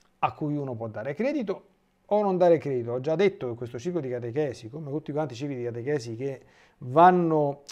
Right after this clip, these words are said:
come dire, a coinvolgere feno-, mistici, rivelazioni private, eh, ha delle prospettive che sono opinabili, come del resto il ciclo di catechesi dell'anno scorso su-, sul peccato originale, anche se ci sono,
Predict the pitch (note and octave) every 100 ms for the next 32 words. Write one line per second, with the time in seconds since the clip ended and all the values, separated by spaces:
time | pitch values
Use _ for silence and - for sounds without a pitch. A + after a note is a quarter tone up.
0 | - - C#3 C#3 E3 D3+ C#3 D3 C#3+ D3
1 | C#3 C3 D3+ E3 D#3 B2+ C#3+ C#3 C3 -
2 | - _ _ _ - C#3 C3+ D3+ C3 C3+
3 | D3 E3 - - D#3 - D#3+ D#3 D#3 _
4 | _ C3+ C#3+ C#3+ C3 F3 D#3 C3+ C#3+ C#3+
5 | G2+ G2+ D3 E3 - _ _ _ _ _
6 | _ _ _ B2+ G#2 G2+ F#2+ F#2+ G#2+ A#2
7 | - - _ _ _ _ _ _ _ _
8 | _ _ _ _ _ _ _ _ - G3+
9 | G#3+ D#3+ D#3 D#3 E3+ G3+ G3 G3+ A#3 E3
10 | - D#3 E3+ B2 G#2 C3+ A2+ G2+ G2+ -
11 | - D3+ A2 G#2+ G#2 G#2 - - A#2+ B2+
12 | B2 A2+ G#2+ G#2+ A#2 A#2+ B2 A#2 C3 B2+
13 | A2+ C3 A2 - _ _ - A#2+ G#2+ A#2
14 | A2 G#2+ G2 A#2 C3 G2+ F#2+ C#3+ B2 B2
15 | A#2 A#2+ C#3 C3+ B2